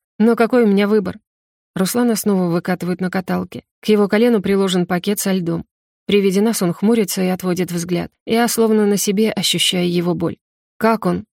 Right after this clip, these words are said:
Руслан морщится от звука голоса отца, а я только и могу смотреть, как обездвижено его колено, и сглатывать от наворачивающихся слёз.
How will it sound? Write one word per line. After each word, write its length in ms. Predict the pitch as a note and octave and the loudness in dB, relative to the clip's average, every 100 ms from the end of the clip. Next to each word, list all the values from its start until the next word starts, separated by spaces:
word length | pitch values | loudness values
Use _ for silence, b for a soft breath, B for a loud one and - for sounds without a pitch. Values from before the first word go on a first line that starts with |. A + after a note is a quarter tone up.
| _ _ _ - | _ _ _ -2
Руслан 340 | G#3 B3+ C4 | 0 2 2
морщится 560 | B3+ C4+ - F#3+ G3 F3 | 2 2 0 -2 -2 -2
от 180 | F#3 | -2
звука 320 | F3+ G3+ G3+ F3 | 0 0 0 0
голоса 420 | G3+ F#3 - F#3 | 0 0 -2 -4
отца, 260 | - A#3 | -2 0
а 60 | G#3 | 0
я 160 | F3+ F#3 | 0 0
только 260 | F3+ F3+ | -2 0
и 60 | F#3 | 0
могу 280 | F#3+ F3+ E3+ | 0 0 -4
смотреть, 540 | - F3+ F3+ G#3 - - | -2 -2 0 -2 -2 -4
как 180 | G3+ | -2
обездвижено 640 | G3 F3+ F3 F3 G#3+ G3 F#3 | 0 0 0 0 2 2 2
его 180 | F3+ F#3+ | 0 0
колено, 460 | G#3 G#3+ F3+ B2 - | 0 0 0 -4 -2
и 100 | G3+ | -2
сглатывать 640 | F#3 G#3 A3+ A3+ - - | 0 0 0 -2 -6 -6
от 180 | F3 F3 | -6 -2
наворачивающихся 840 | F3 F3 F3+ F3+ F3 E3+ F3+ - E3+ | 0 0 0 0 -2 -2 -4 -4 -6
слёз. 420 | - F3 - | -4 -6 -8